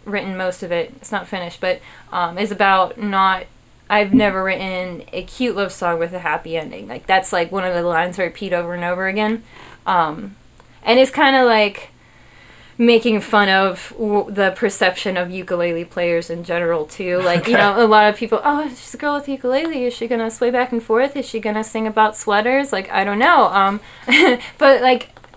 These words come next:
Speaker 1: I, I haven't. I've never written a happy love song, ever. And, like, even if I'm, like, so in love, I can't do it. I'd rather write about that breakup that happened two years ago.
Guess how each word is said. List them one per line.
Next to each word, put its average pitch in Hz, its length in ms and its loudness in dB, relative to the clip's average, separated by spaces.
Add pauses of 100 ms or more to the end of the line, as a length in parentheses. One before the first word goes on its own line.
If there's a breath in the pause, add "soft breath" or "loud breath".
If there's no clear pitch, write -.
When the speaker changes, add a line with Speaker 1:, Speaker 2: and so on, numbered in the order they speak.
(260)
Speaker 1:
I, 254 340 6
I 269 120 6
haven't. 247 500 2
I've 240 180 2
never 311 260 2
written 320 260 2
a 285 60 0
happy 302 300 0
love 320 220 0
song, 202 340 0
ever. 269 360 0
And, 220 280 -4
like, 226 260 -4
even 254 280 -2
if 269 180 -2
I'm, 254 160 4
like, 247 240 0 (180 loud breath)
so 277 360 2
in 262 120 2
love, 277 300 6
I 226 140 2
can't 262 400 -2
do 254 180 -2
it. 226 260 -2 (280 loud breath)
I'd 240 180 2
rather 285 300 4
write 240 340 4
about 240 300 2
that 220 180 0
breakup 226 380 -2
that 208 140 -4
happened 208 380 -4
two - 140 -10
years 254 340 -4
ago. - 420 -6